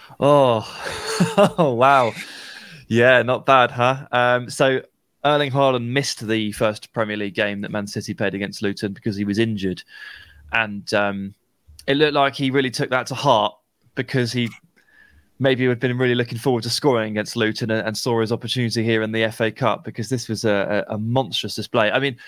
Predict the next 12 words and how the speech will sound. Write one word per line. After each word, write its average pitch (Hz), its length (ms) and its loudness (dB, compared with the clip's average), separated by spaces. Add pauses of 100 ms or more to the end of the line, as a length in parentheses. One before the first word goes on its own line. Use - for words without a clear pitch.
(420)
I'm 165 140 2
gonna 185 160 2
caveat 139 520 0
it 110 80 -6
here 113 240 0
and 110 120 -6
say 104 260 0
that 104 140 -8
Tim 123 280 0
Krul 107 360 0
was 95 120 -6
a 98 60 -2